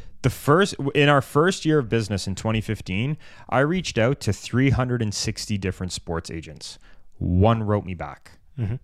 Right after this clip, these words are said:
Speaker 1: That's not, like, that's less than ten percent. <laughs> Right? And it's like, I could have made an easy excuse where now we've built a very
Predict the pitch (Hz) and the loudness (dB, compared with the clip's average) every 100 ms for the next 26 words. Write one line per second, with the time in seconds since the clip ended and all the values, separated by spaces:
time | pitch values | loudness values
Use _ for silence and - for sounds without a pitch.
0 | _ _ _ 135 139 147 151 156 143 123 | _ _ _ 2 2 2 2 2 0 -2
1 | - - - - - _ - - 120 110 | -2 -14 -20 -20 -20 _ -4 0 2 4
2 | 120 123 - 120 113 - 110 98 90 87 | 4 4 0 -2 0 0 0 0 -2 -4
3 | 71 - - - - - - - - - | -10 -16 -20 -12 -2 0 0 -6 -16 -20
4 | - - - - 104 139 - 123 113 - | -4 -4 -4 0 4 4 2 -2 -2 2
5 | 120 113 110 107 - - - - - - | 4 4 0 -8 -10 -20 -20 -20 -6 2
6 | 131 - 165 156 143 139 127 123 117 110 | 2 4 2 4 4 4 2 2 0 0
7 | - - 117 143 - 113 110 113 107 92 | -2 0 2 2 0 2 2 2 0 2
8 | 107 107 101 98 104 110 107 104 | 2 2 -2 0 2 2 2 -2